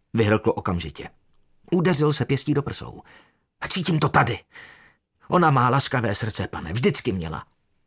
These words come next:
Nikdo jiný z celé rodiny se ke mně nikdy nechoval laskavěji než ona. I kdyby se pomátla, a to není vyloučeno. Nedokážu uvěřit tomu, že by zabila mladšího kluka.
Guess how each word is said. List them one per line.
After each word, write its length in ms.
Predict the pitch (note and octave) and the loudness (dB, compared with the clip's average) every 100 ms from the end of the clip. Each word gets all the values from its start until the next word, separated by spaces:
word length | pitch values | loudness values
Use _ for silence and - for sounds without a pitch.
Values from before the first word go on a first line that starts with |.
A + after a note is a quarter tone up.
| _ | _
Nikdo 240 | F3 F3+ D3+ | 2 4 4
jiný 280 | D#3+ F#3 D#3 | 4 4 2
z 60 | |
celé 280 | - D#3+ C3 | 0 0 2
rodiny 280 | C#3+ D#3 C#3+ | 2 2 2
se 140 | C#3 | 0
ke 140 | B2 D#3 | 0 2
mně 180 | D3 | 2
nikdy 360 | B2 D3 C#3+ C3+ | 2 2 2 2
nechoval 420 | C3 D#3+ C3 A#2 | 2 2 2 4
laskavěji 560 | B2 C#3+ - C#3 B2 C3 | 4 2 0 0 2 2
než 180 | C#3 - | -2 -2
ona. 320 | - F#3 D#2+ - - - - _ _ | -2 -2 -4 -12 -20 -20 -20 _ _
I 100 | A#3 | -2
kdyby 220 | G3 G3+ | 2 2
se 120 | - - | 2 0
pomátla, 640 | G#2 - E2 - G#2 - - | 0 0 0 -2 -4 -4 -2
a 260 | C3+ B2+ - _ | 0 0 -2 _
to 160 | - B2+ | -4 -2
není 360 | G2+ A#2 F#2+ | 0 0 0
vyloučeno. 640 | F2+ D3+ C#3+ F2+ E2 F#2 - _ _ _ _ _ | 0 0 0 -2 -4 -6 -8 _ _ _ _ _
Nedokážu 540 | C#3+ D3+ - - E3 | 0 0 0 0 0
uvěřit 480 | - G3+ F#3+ E3 D3+ | 0 2 2 2 -2
tomu, 280 | - F3 F3+ | 0 2 2
že 120 | D3 | 2
by 140 | B2+ C#3+ | 2 2
zabila 400 | G#2 C3 E3 D3 | 2 2 2 4
mladšího 420 | C3 D3+ E3 E3 | 2 2 2 2
kluka. 440 | F3+ A3 - E2+ | 2 0 0 -4